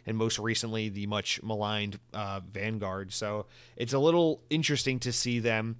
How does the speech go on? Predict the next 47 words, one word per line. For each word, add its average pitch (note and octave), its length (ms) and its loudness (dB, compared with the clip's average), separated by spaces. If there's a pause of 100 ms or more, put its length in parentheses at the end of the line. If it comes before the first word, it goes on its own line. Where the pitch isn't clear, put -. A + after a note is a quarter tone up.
put D3 200 8
as C3 200 6
the G#2+ 160 -2
lead B2+ 400 0
on A#2 160 2
this A2+ 160 -2
project. A#2+ 560 0
I, F2+ 120 -8 (280)
I, D3+ 160 2
I E3 100 4
don't F#3+ 140 6
know. D3 140 8
There's C3 180 2
some, F#3+ 240 2
there's D3 160 2
something G#3+ 380 2
odd C#3 200 8
about, A#2 440 4 (460)
like, C3 300 4
you B2+ 320 2
let D3 280 6
the C3 160 2 (100)
core E3 460 4
team B2 600 -2
create C3 680 2
and A#2 160 -4
shepherd A#2 600 2 (280)
these A#2 180 0
first C#3+ 320 2
two C3+ 140 2
entries B2+ 360 0
in G#2+ 80 -4
a G2+ 80 -6
trilogy, A#2 560 2
and A2 140 -4
then A2+ 100 -4
you G#2+ 120 -4
hand A#2 340 -2
the G#2+ 40 -4
finale G#2+ 480 -2
off A2 280 -2
to G#2 100 -12
someone G#2+ 560 -4
else. G#2 220 -4
I G#2 60 -10
think B2+ 120 -6
that's A#2 240 -6